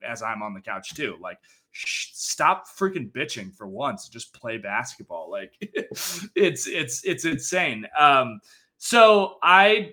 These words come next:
my problem's not with Van Gundy. I always love a good green, uh, a good, uh, green, Breen call. Um, but when he's drowned out by the, by both of those guys,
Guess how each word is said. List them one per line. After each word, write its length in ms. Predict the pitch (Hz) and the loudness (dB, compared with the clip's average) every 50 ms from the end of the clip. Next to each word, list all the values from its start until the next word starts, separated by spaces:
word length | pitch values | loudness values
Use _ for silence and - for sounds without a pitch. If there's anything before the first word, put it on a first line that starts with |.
| - | -6
my 180 | 180 175 180 190 | 0 2 2 2
problem's 400 | 190 226 214 202 190 170 151 - | 4 2 2 0 0 -2 -6 -6
not 160 | 180 165 160 156 | -4 -4 -2 -4
with 120 | 147 131 | -4 -6
Van 180 | 151 147 135 120 | -8 -8 -8 -6
Gundy. 420 | 127 123 127 127 139 139 139 139 | -6 -6 -6 -6 -6 -4 -4 -4
I 260 | 139 131 123 123 123 | -6 -4 -4 -4 -4
always 460 | 123 135 143 143 147 143 139 139 127 | -2 -2 -2 -2 0 -2 -2 -4 -4
love 300 | 131 131 127 123 123 123 | -4 -4 -4 -4 -4 -8
a 140 | - 135 135 | -12 -14 -12
good 280 | 127 139 135 123 110 - | -8 -8 -8 -8 -8 -10
green, 420 | - 131 131 131 135 135 139 139 _ | -12 -10 -10 -8 -10 -12 -14 -14 _
uh, 180 | - 147 139 127 131 | -8 -8 -6 -6 -8
a 60 | 127 | -6
good, 220 | 131 151 143 139 - - _ _ _ _ | -6 -6 -6 -6 -8 -12 _ _ _ _
uh, 180 | 147 165 147 - - _ _ | -14 -12 -12 -12 -14 _ _
green, 340 | _ 117 120 127 117 90 - _ _ _ | _ -16 -14 -14 -14 -16 -18 _ _ _
Breen 500 | - 156 151 165 185 196 202 196 180 175 | -10 -6 -4 -2 -2 -2 -2 -2 -4 -6
call. 520 | - - 127 117 113 110 110 107 110 110 _ _ _ _ _ _ _ | -10 -10 -6 -6 -4 -4 -4 -6 -8 -12 _ _ _ _ _ _ _
Um, 520 | - 139 143 139 135 127 123 117 113 113 110 - 123 - | -6 -2 -2 -2 -2 -2 -4 -6 -10 -12 -16 -18 -12 -6
but 200 | 135 131 131 131 | -4 -4 -4 -4
when 100 | 139 139 | -4 -6
he's 180 | 135 131 120 - | -6 -8 -10 -8
drowned 360 | - 135 131 135 131 120 113 | -6 -4 -2 -2 -2 -2 -4
out 320 | 117 120 120 120 113 - - | -4 -4 -2 -4 -4 -6 -8
by 300 | 117 110 104 104 104 - _ _ _ - | -6 -6 -6 -8 -10 -14 _ _ _ -16
the, 140 | 113 110 107 _ _ _ 127 123 _ _ _ | -16 -16 -16 _ _ _ _ _ _ _ _
by 180 | 123 113 104 | -8 -8 -8
both 280 | 101 - 117 104 110 - | -10 -10 -12 -12 -12 -12
of 80 | 143 135 | -12 -6
those 240 | 139 147 147 143 - | -4 -4 -4 -4 -4
guys, 160 | - 160 160 | -4 -4 -4